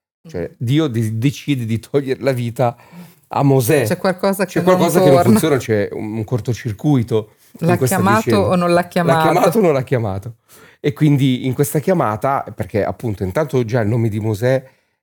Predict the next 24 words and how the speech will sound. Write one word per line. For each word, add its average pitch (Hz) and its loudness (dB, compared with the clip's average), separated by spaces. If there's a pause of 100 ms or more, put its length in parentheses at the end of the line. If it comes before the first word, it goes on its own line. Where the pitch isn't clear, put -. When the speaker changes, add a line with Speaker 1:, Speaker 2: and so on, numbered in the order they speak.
Speaker 1:
eh, 95 -2 (240)
in 104 -4
realtà 110 -2
ha 101 -2
una 113 2
radu-, 107 -4
una 104 -2
radice 92 -4 (120)
egiziana, 90 -4
insomma, 90 -6
la 90 -10
radice 95 -10
del 92 -8
nome 98 -6 (320)
Mosè. 98 -4 (340)
Eh, 101 0
lui 127 2
non 120 2
era 110 2
circonciso, 139 -4 (840)
e 104 -10
quindi 117 0
già 123 -2
c'è 110 -2